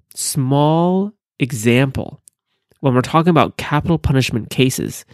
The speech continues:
uh, a small nuance, I should say, that we should think about. You know, it's fascinating to think, you know,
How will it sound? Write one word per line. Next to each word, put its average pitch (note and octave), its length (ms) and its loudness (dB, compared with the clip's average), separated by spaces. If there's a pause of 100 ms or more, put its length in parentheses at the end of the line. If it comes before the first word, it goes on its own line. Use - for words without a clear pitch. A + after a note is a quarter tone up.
(640)
uh, A2 340 0 (320)
a C#3+ 100 -6
small D3+ 300 4
nuance, C3 440 4
I G#2+ 60 2
should G#2 200 -4
say, A2 200 -2
that A2+ 180 -6
we C#3+ 80 -4
should - 280 -2
think - 260 -2
about. A2 320 -2 (640)
You B2+ 140 0
know, B2 280 2
it's - 200 2
fascinating F3+ 680 0
to E3+ 140 -4
think, A#2+ 480 -2 (540)
you C#3+ 160 -2
know, A2 280 -4